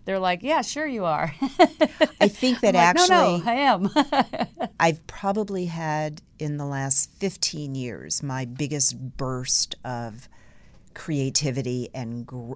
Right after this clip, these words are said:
Speaker 2: and true growth.
Speaker 1: I love that. So later in life. So, you
Speaker 2: Later
Speaker 1: know.
Speaker 2: in, later in
Speaker 1: Yeah.
Speaker 2: life.
Speaker 1: I think, I think maybe, I don't know, do we, maybe we get more fearless as we get older because
Speaker 2: I think we do.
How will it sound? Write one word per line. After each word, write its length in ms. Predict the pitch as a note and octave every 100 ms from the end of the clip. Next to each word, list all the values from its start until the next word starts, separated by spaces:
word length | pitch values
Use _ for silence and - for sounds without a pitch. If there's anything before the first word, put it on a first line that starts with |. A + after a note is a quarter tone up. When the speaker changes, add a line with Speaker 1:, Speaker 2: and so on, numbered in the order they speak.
| -
Speaker 2:
and 180 | B2 A#2+
true 360 | - C#3 B2
growth. 320 | A2+ B2 G#2+ D3
Speaker 1:
I 180 | G#3+
love 380 | A#3+ C4 F#4 D#4
that. 440 | F3 C#3+ B2+ - -
So 200 | A3 G3+
later 380 | G#3 A#3 C4 G#3
in 100 | E3
life. 340 | C#3 B2+ -
So, 380 | - D#3+ D#3+ - -
you 80 | C3
Speaker 2:
Later 300 | C#3+ E3 E3
Speaker 1:
know. 60 | D3+
Speaker 2:
in, 100 | -
later 260 | C#3 E3 F3+
in 60 | E3+
Speaker 1:
Yeah. 40 | E3+ F3
Speaker 2:
life. 220 | C#3+ - - - _ - -
Speaker 1:
I 60 | D4
think, 260 | F4 G4+ -
I 180 | D4+
think 320 | D4+ F#4 D3 A3
maybe, 560 | G#3+ C4 D#4+ F4+ F4+ D#4+ - - _ -
I 120 | C#4+
don't 160 | F4
know, 240 | D#4 C#4 F3+
do 120 | F#3
we, 140 | G3 -
maybe 220 | A#3 C#4+
we 100 | C#4+
get 140 | C4+
more 160 | A3+ A3+
fearless 500 | - F#3 G#3+ A#3+ A#3
as 140 | G#3+
we 80 | A3
get 160 | G3+ F#3
older 280 | G3 A3 A3
because 200 | A3+ G#3+
Speaker 2:
I 40 |
think 220 | B3 G#3+
we 80 | A3+
do. 320 | F#3+ D3 A2+